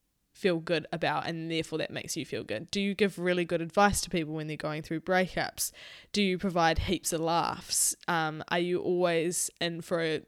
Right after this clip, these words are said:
like, night out and people just love that you're always so keen?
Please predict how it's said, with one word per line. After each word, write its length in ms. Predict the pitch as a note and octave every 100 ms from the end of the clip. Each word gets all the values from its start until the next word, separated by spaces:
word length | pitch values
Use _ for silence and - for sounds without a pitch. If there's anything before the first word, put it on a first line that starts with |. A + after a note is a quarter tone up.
| -
like, 220 | F3+ D#3
night 340 | F#3 F3+ E3+ E3
out 180 | E3 -
and 80 |
people 200 | F3 E3+
just 220 | E3+ E3 E3
love 260 | E3 D#3+
that 120 | E3+
you're 140 | D#3 D#3
always 260 | D#3 E3
so 220 | - F3+ F3+
keen? 540 | - E3 E3 E3 D#3